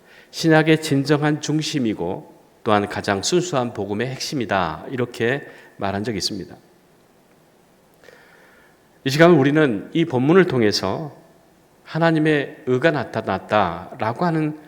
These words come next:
그 의미가 무엇인지 좀 묵상하면서 은혜 받고자 합니다.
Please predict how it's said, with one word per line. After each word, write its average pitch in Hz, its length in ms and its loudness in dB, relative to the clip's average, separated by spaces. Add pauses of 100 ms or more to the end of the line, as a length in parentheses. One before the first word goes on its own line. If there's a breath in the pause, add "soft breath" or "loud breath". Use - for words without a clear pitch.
(300 loud breath)
그 113 140 -4
의미가 143 300 0
무엇인지 110 760 -2 (720)
좀 92 160 -8
묵상하면서 101 880 -6
은혜 110 160 -4
받고자 92 320 -8
합니다. 87 320 -12